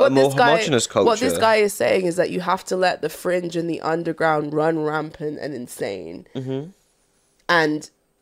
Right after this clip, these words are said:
Speaker 1: sort of turn a blind eye to what happens within it, and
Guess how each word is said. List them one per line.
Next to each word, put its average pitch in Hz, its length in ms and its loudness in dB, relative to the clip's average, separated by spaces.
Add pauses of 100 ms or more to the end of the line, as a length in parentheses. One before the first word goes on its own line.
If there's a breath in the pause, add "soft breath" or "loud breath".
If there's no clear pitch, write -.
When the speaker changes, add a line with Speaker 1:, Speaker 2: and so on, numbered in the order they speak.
(160)
Speaker 1:
sort 185 300 0
of - 60 -14
turn 196 280 2
a 165 60 2
blind 170 420 0
eye 160 220 2
to 160 160 -10
what 156 200 -8
happens 160 460 -4
within 156 320 -2
it, - 340 -8 (640)
and 147 420 -2